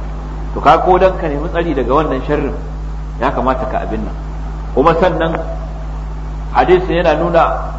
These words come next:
da mazansu da matansu haka ana samun yan iska din. Yadda ka san dai dan adam akwai maza yan iska, akwai mata yan iska. To su ma haka. To in ka tashi kada ka nemi tsari daga mazan, su kuwa ka bar matan su kuma su yi maka abin da bai kamata ba.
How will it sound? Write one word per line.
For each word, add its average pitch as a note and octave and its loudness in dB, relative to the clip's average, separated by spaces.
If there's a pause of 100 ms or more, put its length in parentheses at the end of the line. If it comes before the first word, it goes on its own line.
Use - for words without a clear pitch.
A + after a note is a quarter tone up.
(140)
da C3+ 0
mazansu F3 4
da B2+ 0
matansu C3+ 2
haka A#2 -2 (200)
ana C3 4
samun A#2+ 2
yan G2+ -6
iska F#2+ -2
din. - -4
Yadda D3+ -4
ka D#3 -2
san D#3 0
dai D#3+ -2
dan D#3 2
adam D#3+ 2 (480)
akwai D#3 4 (720)
maza D#3 4
yan D#3 0
iska, D#3+ 0
akwai C3+ 2
mata C3+ 4
yan C3+ -2
iska. - -4 (420)
To A2+ -2
su D3+ 2
ma D3+ 8
haka. D3+ 2 (460)
To C3 -2
in E3+ -2
ka F3+ 2
tashi F#3+ 4
kada F#3 0
ka C#3+ -2
nemi C#3+ -4
tsari F3 0
daga C3 0
mazan, D3+ 2 (300)
su D3 -4
kuwa E3 0
ka B2+ 2
bar D3+ 6
matan D#3 2
su D#3 -2
kuma D3 -4
su C3+ -4
yi C3 -4
maka C3+ 0
abin - -2
da B2 -4
bai G#2 -4
kamata G#2 -2
ba. F#2+ -4